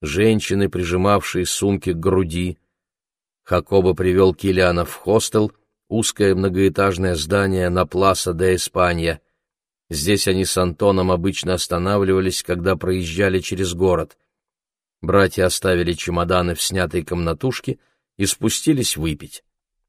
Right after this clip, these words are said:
Сперва они прогулялись по улочкам старого города Эль-Туба,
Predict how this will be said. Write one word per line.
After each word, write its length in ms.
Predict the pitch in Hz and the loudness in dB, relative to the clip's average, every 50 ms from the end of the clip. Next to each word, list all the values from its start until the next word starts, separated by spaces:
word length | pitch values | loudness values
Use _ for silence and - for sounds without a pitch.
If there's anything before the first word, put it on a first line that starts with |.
| _ _ _ _ _ _ _ _ _ _ _ _ | _ _ _ _ _ _ _ _ _ _ _ _
Сперва 560 | - - - - 101 101 120 135 139 147 143 | -10 -10 -4 -2 2 2 4 4 4 4 4
они 180 | 131 131 131 123 | 4 4 4 2
прогулялись 680 | 117 - 113 104 104 113 120 127 123 117 113 110 - - | 2 2 2 2 2 2 4 4 4 4 2 0 -2 -2
по 120 | - 95 | 0 2
улочкам 560 | 98 110 113 113 113 110 - - - 101 95 | 2 2 2 2 0 0 -2 -2 -4 -4 -2
старого 480 | - - - 110 107 107 101 98 98 101 | -2 -4 -2 0 2 2 4 2 2 0
города 560 | 90 90 101 98 92 87 82 80 85 80 - _ _ _ _ _ _ _ _ _ _ _ _ - | 0 0 2 2 2 2 2 0 -2 -2 -4 _ _ _ _ _ _ _ _ _ _ _ _ -2
Эль-Туба, 760 | 104 104 95 87 - _ - 117 117 101 90 87 80 78 | 0 0 0 0 -2 _ -2 -2 0 2 2 0 0 -2